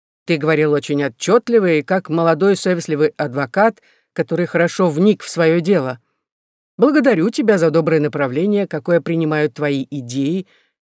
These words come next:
И знаешь ли, что всего больше радует меня?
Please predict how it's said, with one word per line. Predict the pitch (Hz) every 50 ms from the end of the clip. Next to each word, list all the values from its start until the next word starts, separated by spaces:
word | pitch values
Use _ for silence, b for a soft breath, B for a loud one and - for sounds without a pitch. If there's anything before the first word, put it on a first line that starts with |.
| _ _ _ _
И | - 190
знаешь | 156 156 226 320 359 - -
ли, | 311 311
что | - - - - 262 220
всего | 180 - - - 220 220 202 208
больше | 190 165 196 202 - - 233
радует | 254 233 170 143 139 143 139 -
меня? | 139 135 131 131 131 123